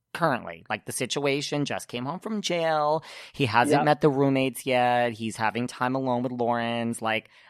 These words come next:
Speaker 1: I, I watch Jersey Shore religiously. I think it's still, and I'm very depressed that Snooki quit, but I will still watch the show without her.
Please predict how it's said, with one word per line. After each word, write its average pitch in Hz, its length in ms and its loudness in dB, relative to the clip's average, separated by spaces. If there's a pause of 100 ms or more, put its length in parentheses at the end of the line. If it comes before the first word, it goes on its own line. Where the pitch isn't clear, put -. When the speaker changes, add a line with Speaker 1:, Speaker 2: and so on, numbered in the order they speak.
(100)
Speaker 1:
I, 139 140 0
I 143 240 4
watch 151 340 2
Jersey 135 380 2
Shore 123 240 2
religiously. 113 580 -4
I 98 80 -4
think 120 220 -6
it's 107 120 -8
still, 113 220 -4
and 127 120 -2
I'm 123 120 0
very 135 300 2
depressed 110 440 -2
that 104 120 -4
Snooki 110 320 -10
quit, 151 440 -2
but 117 220 0
I 110 180 2
will 101 100 -8
still 107 240 -6
watch 104 300 0
the 110 60 -6
show 101 220 -2
without 95 300 -6
her. - 240 -16